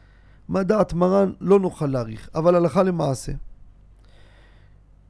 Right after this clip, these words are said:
דעת מרן יביע עומר בחלק ט', שספרדים ראוי להחמיר בזה, שלא לסמוך על העירוב המקומי של הרבנות, שזה נקרא צורת הפתח,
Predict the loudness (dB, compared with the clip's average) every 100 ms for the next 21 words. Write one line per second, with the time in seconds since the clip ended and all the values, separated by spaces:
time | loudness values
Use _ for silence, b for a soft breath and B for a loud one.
0 | -20 _ -2 4 4 4 0 2 2 2
1 | 2 2 4 0 -2 -4 -4 -6 -4 -4
2 | -4 -6 -20 _ _ _ -20 -20 -20 -20
3 | -20 -10 -10 -4 -4 -2 -2 -2 -4 -6
4 | -14 -20 -20 -20 -20 -14 -4 -2 0 0
5 | 0 -2 -4 -2 -2 0 -2 -4 -6 -20
6 | -20 -20 -20 -20 -20 -20 b b b b
7 | b -6 -4 -4 -6 -20 -20 -20 -20 -10
8 | -2 2 2 0 -6 -4 -4 -2 -2 -2
9 | -2 -4 -4 -4 -6 -6 -8 -8 -6 -6
10 | -8 -8 -8 -8 -6 -6 -6 -8 -8 -8
11 | -8 -10 -8 -8 -8 -10 -8 -6 -6 -8
12 | -14